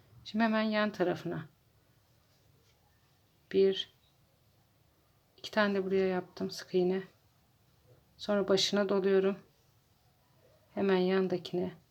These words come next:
yarım trabzan. Başına doluyorum. Yine yanındakine yarım trabzan. Başına doluyorum.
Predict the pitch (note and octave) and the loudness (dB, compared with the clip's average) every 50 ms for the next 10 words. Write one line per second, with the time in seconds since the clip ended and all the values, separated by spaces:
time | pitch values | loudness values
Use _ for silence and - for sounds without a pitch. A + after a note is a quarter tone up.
0 | _ _ _ _ _ F#3 F3+ E3+ E3+ E3 E3 - D#3+ D#3+ D#3 D#3 - - E3 D#3+ | _ _ _ _ _ 2 2 4 2 0 -2 -4 -4 -4 -4 -4 -6 -6 -8 -8
1 | - - _ _ _ _ _ _ - - - _ _ _ - - F#3+ F#3 - - | -8 -12 _ _ _ _ _ _ -20 -20 -20 _ _ _ -2 -2 0 0 0 0
2 | G3 G3 F#3+ G3 F#3+ F#3 F#3 F#3+ F#3+ F#3 F3+ G3 G3 F#3+ - _ _ _ _ _ | 0 0 2 2 2 2 4 4 2 4 2 0 -4 -4 -10 _ _ _ _ _
3 | _ _ _ _ _ _ _ _ _ _ _ _ _ _ _ _ - G3+ F#3+ F3 | _ _ _ _ _ _ _ _ _ _ _ _ _ _ _ _ 0 2 2 2
4 | E3+ E3+ E3+ E3+ E3 E3 E3 D#3+ E3 - F3 F3+ F3 E3+ E3 D#3+ D#3 D#3 - - | 2 0 0 0 0 -2 -2 -4 -4 -4 -4 -4 -2 -2 -4 -6 -8 -10 -10 -8
5 | - D#3 D#3+ D#3+ - - E3 D#3+ - - _ _ _ _ _ _ _ _ _ _ | -6 -6 -6 -6 -10 -12 -12 -12 -14 -18 _ _ _ _ _ _ _ _ _ _
6 | _ - - - G3+ F#3+ F#3+ - - G3 G3 F#3+ G3 G3 F#3+ F3+ F#3+ F#3+ F#3 F#3 | _ -20 -6 -4 -2 -2 0 0 0 0 0 2 2 4 4 4 4 4 2 2
7 | F#3+ F#3+ F#3+ | 0 -2 -4